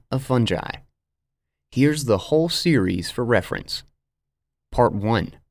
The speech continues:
Bitcoin is a decentralized organism, mycelium. Part two, Bitcoin is a social creature, mushroom. Part three, Bitcoin is the antivirus to uncertainty,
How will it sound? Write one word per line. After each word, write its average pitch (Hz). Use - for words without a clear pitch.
Bitcoin 139
is 131
a 107
decentralized 117
organism, 95
mycelium. 101
Part -
two, 135
Bitcoin 131
is 165
a 170
social 127
creature, -
mushroom. 139
Part -
three, 131
Bitcoin 120
is 107
the 107
antivirus 117
to 123
uncertainty, 101